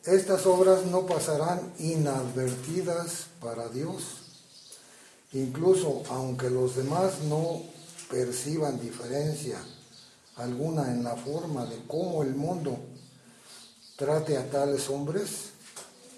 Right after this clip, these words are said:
La muerte es un evento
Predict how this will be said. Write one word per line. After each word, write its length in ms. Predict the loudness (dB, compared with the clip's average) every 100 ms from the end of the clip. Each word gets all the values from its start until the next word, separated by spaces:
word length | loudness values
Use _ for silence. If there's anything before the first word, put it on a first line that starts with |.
| -20 -20 -16 -14 -14 -16 -16 -18 -20 -20 -18 -16 -16 -18 -20 -18 -18 -12 -2
La 120 | 2
muerte 720 | 6 8 8 8 6 4 -4 -12 -20 -20 -20 0
es 240 | 2 4
un 260 | 4 2 0
evento 760 | 0 2 6 4 4 -2 -4 -8